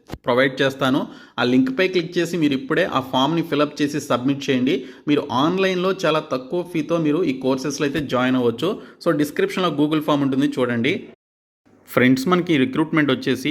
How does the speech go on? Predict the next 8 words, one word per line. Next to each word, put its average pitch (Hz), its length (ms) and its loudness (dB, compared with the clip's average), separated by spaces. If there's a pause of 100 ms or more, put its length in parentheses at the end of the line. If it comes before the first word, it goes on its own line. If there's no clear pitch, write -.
(140)
పోస్టల్ 175 440 2
డిపార్ట్‌మెంట్‌కి 143 640 0
సంబంధించిన 120 520 0 (260)
ఇండియా 160 240 4 (140)
పోస్ట్ 151 260 -2 (120)
పేమెంట్స్ 139 480 -2
బ్యాంక్ 117 220 -2 (100)
నుంచి 113 240 -2